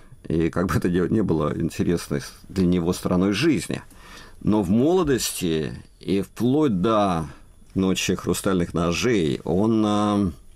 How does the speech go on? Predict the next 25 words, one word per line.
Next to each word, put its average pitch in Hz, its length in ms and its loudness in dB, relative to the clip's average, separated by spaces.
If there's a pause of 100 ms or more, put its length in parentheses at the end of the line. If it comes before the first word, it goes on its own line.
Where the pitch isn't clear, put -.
участвовал 107 800 0
в 85 60 -2
разного 107 360 0
рода 95 140 2
гомосексуальных 92 640 0
отношениях. 82 1000 -4 (840)
А - 140 -2
потом, 196 840 -4 (340)
ну, 98 480 0
не 101 140 2
только 98 800 0 (220)
перестал 107 400 -2
в 165 40 2
них 165 160 2
участвовать, 123 540 -2
но 101 240 2
и 104 100 0
стал 117 460 -2
с-, - 300 -10
последовательно 107 840 0
уничтожать 92 880 0
тех - 460 -6
людей, 80 360 -2
которые 104 640 0
имели 104 480 2